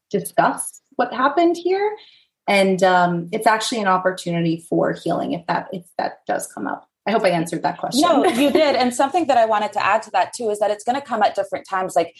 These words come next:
Speaker 2: for me, when I've had those types of memories or these types of downloads of, "Oh my God, this is what I'm holding," or this.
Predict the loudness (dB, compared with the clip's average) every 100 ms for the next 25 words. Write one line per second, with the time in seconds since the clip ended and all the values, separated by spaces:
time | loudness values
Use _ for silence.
0 | -20 _ -2 0 2 2 0 0 0 2
1 | 2 2 2 2 -2 -2 -4 -2 -2 0
2 | 2 0 -2 -2 -6 -2 -2 -2 0 2
3 | 2 2 2 2 -2 -4 -6 -4 -4 -4
4 | 0 2 4 0 -4 -2 0 0 2 0
5 | 0 0 0 -2